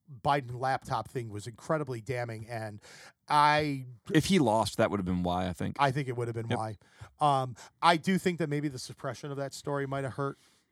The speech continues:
Speaker 1: Trump a little bit, because if that was more widely, but then again, everybody knew about it. I mean, it was
Speaker 2: So, um,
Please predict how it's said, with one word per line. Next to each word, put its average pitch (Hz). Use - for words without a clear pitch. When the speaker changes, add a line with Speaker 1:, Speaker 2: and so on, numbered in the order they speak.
Speaker 1:
Trump 139
a -
little 135
bit, 135
because 117
if 117
that 110
was 127
more 131
widely, 120
but -
then 339
again, 311
everybody 277
knew 302
about 101
it. 107
I 147
mean, 175
it 180
was 180
Speaker 2:
So, 185
um, 120